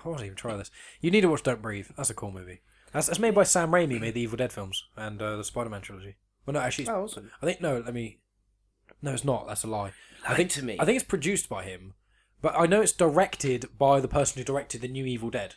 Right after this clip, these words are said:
Speaker 1: the, the, the reboot
Speaker 2: Yeah.
Speaker 1: of the Evil Dead, and that film's amazing. Um, but It, I found, it's got one of the kids from Stranger Things in it. Um, it's got
Speaker 2: Is it Duncan?
Speaker 1: No, it's not Duncan.
Speaker 2: Ah.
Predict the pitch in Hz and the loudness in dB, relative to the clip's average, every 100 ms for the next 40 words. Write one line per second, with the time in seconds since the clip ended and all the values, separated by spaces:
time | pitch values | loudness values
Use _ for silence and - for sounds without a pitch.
0 | _ 113 120 123 123 - 113 113 110 110 | _ -12 -10 -8 -10 -10 -8 -6 -6 -8
1 | - 123 123 107 - 107 98 - - - | -8 -4 -4 -4 -8 -16 -18 -18 -20 -12
2 | 131 123 - 104 101 92 95 101 101 _ | -8 -6 -8 -10 -12 -12 -12 -14 -20 _
3 | - - _ _ 117 117 120 - _ - | -20 -20 _ _ -2 -2 -2 -10 _ -6
4 | 254 220 - 196 190 202 175 - - - | 6 6 8 4 6 2 0 -4 -6 -2
5 | 277 220 220 202 196 - 160 208 190 - | 2 2 2 0 0 0 -2 -2 -4 -6
6 | 110 95 92 - _ - 123 123 123 127 | -8 -10 -12 -16 _ -8 -2 0 -2 -6
7 | 127 _ 131 - - 170 165 - _ _ | -14 _ -10 -6 0 2 2 0 _ _
8 | _ _ - - - - 151 156 - _ | _ _ -20 -20 -16 -8 -8 -8 -12 _
9 | _ _ _ 147 180 202 196 247 247 202 | _ _ _ -2 2 2 2 -2 -2 -6
10 | _ 170 156 143 202 165 139 107 104 113 | _ 0 2 4 4 2 2 -2 -8 -10
11 | 143 160 117 104 - | -8 -4 -4 -6 -14